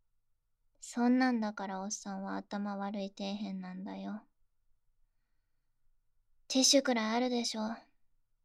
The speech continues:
どうせやることないんだろうし、適当にマンコ拭いといてよ。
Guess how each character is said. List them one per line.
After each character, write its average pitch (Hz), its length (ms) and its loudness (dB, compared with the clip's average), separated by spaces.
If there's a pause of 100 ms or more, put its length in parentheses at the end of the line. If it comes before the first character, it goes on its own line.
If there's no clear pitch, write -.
(640)
ど 190 140 0
う 190 40 -2
せ 202 160 -2
や 196 100 -4
る 208 120 -2
こ 214 120 -8
と 208 140 -6
な 208 160 0
い 214 60 2
ん 208 80 0
だ 214 100 -4
ろ 220 140 -10
う - 20 -14
し、 - 260 -16 (880)
適 247 260 2
当 269 120 10
に 269 140 12
マ 269 160 12
ン 269 80 8
コ 240 80 0
拭 240 180 0
い 240 80 0
と 254 100 0
い 240 80 0
て 233 120 -10
よ。 240 160 -8